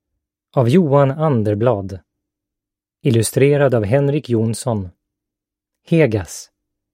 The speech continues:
Jag som läser heter Joakim Sedén. Ett. Byta glödlampa. Idag är jag först till pappas verkstad.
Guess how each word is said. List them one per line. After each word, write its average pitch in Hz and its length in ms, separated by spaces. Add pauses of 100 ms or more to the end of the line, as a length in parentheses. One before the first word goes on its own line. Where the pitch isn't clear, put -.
(720)
Jag 113 220
som 117 160
läser 117 580
heter 117 360
Joakim 143 760
Sedén. 110 500 (4000)
Ett. - 480 (1000)
Byta 117 380
glödlampa. 113 800 (2250)
Idag 165 460
är 147 60
jag 156 320
först - 540
till 113 120
pappas 110 420
verkstad. 110 420